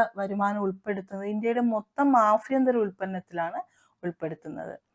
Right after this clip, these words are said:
പ്രതിശീർഷ വരുമാനം എന്ന് പറഞ്ഞാൽ എന്താണ്? പ്രതിശീർഷ വരുമാനം എന്ന് പറഞ്ഞാൽ മൊത്തം ദേശീയ ഉൽപ്പന്നം divided by മൊത്തം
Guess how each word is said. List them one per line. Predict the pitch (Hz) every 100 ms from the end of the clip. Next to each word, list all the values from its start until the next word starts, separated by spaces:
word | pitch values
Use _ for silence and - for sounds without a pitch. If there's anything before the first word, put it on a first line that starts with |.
| _ _ _ _
പ്രതിശീർഷ | 254 269 311 - 277 269 294
വരുമാനം | 247 247 233 233 240
എന്ന് | 240
പറഞ്ഞാൽ | 226 220 220 208
എന്താണ്? | 190 185 185 262 285
പ്രതിശീർഷ | 196 185 202 - 208 202 -
വരുമാനം | 214 196 190 190 196 208
എന്ന് | 202
പറഞ്ഞാൽ | 175 175 165 196 302 _ _ _ _
മൊത്തം | 233 233 311 302
ദേശീയ | 247 233 - 240
ഉൽപ്പന്നം | 226 208 214 214 202 - _ 180
divided | 185 196 202 214 208
by | 226
മൊത്തം | 294 208 - 285